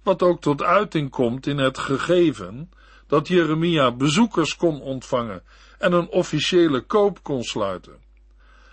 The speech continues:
De profeet mocht niet weggaan, maar had blijkbaar vrijheid van handelen.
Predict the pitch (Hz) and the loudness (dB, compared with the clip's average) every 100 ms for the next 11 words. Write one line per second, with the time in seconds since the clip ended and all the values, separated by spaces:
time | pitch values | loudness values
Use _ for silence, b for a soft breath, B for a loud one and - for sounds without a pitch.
0 | b 175 160 160 151 151 185 190 185 135 | b -4 -2 0 0 2 0 0 -2 -4
1 | 139 131 156 185 151 143 185 - 107 95 | -4 -2 -2 -2 -2 0 0 0 -4 -4
2 | 131 180 b b b b 139 160 151 165 | -6 -14 b b b b 2 2 2 0
3 | 139 147 160 151 127 117 - 185 175 110 | 2 2 2 2 2 2 2 4 4 2
4 | 101 - 147 143 160 170 127 95 | 0 -4 -4 0 0 -2 -4 -8